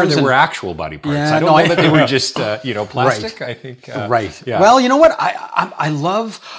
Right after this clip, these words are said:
Speaker 1: I absolutely love the, the notion of, uh, coming up with ideas, uh, writing stuff. I, I, that's what keeps me going.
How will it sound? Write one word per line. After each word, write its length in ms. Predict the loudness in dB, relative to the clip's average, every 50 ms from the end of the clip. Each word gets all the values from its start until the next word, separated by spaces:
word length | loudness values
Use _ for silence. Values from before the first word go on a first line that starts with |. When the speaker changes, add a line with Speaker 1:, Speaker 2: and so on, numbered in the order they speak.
| -8 -6
Speaker 1:
I 160 | -6 -6 -6 -8
absolutely 720 | -8 -6 -6 -6 -6 -8 -10 -10 -4 -4 -4 -2 -2 -4 -2
love 260 | -2 -2 -2 -4 -4
the, 140 | -6 -6 -6
the 180 | -6 -6 -4 -4
notion 580 | -2 0 0 0 -2 -2 -6 -10 -10 -10 -10
of, 360 | -6 -6 -6 -6 -6 -10 -14 -14
uh, 260 | -10 -8 -8 -8 -8 -8
coming 240 | -10 -10 -10 -8 -8
up 140 | -8 -8
with 100 | -8 -6
ideas, 600 | -6 -6 -6 -6 -8 -6 -6 -6 -6 -10 -12 -14 _ -20 -20 -20 -20 _
uh, 160 | -10 -10 -10 -8
writing 440 | -8 -8 -4 -2 -4 -2 -2 -6 -8 -8
stuff. 360 | -8 -6 -6 -6 -6 -10 -14 _
I, 180 | -10 -10 -10 -10 -12 _
I, 120 | -12 -10
that's 240 | -8 -8 -8 -8 -8
what 100 | -10 -8
keeps 240 | -6 -8 -8 -6 -6
me 100 | -8 -8
going. 360 | -6 -8 -8 -10 -12 -14